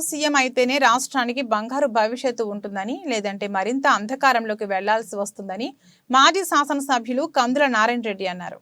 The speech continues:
ప్రకాశం జిల్లా మార్కాపురం పట్టణంలోని ముప్పై ఐదవ బ్లాక్ లో తెలుగుదేశం పార్టీ ఆదేశాల మేరకు మాజీ శాసనసభ్యులు కందుల నారాయణ రెడ్డి ఆధ్వర్యంలో భవిష్యత్కు గ్యారంటీ కార్యక్రమం నిర్వహించారు. ఈ కార్యక్రమంలో మాజీ శాసనసభ్యులు కందుల నారాయణ రెడ్డి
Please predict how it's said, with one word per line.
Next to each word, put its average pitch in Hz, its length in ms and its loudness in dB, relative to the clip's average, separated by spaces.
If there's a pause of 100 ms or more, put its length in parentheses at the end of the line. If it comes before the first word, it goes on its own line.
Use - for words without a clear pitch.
ప్రకాశం 311 500 4
జిల్లా 359 200 6 (120)
మార్కాపురం 349 600 4
పట్టణంలోని 320 540 2 (100)
ముప్పై 302 240 -2 (100)
ఐదవ 302 240 4 (120)
బ్లాక్ 277 340 4
లో 277 60 6 (140)
తెలుగుదేశం 277 560 0
పార్టీ 254 340 2
ఆదేశాల 254 480 0
మేరకు 226 300 -2 (120)
మాజీ 262 360 4
శాసనసభ్యులు 240 800 -4 (100)
కందుల 233 380 0
నారాయణ 220 360 0
రెడ్డి 208 180 -4 (100)
ఆధ్వర్యంలో 208 580 -4 (480)
భవిష్యత్కు 339 640 2 (100)
గ్యారంటీ 277 360 4 (100)
కార్యక్రమం 247 560 0
నిర్వహించారు. 196 580 -8 (600)
ఈ 269 40 0 (120)
కార్యక్రమంలో 311 600 4 (180)
మాజీ 294 360 4
శాసనసభ్యులు 302 680 0 (100)
కందుల 269 360 2
నారాయణ 247 360 2
రెడ్డి 247 180 -2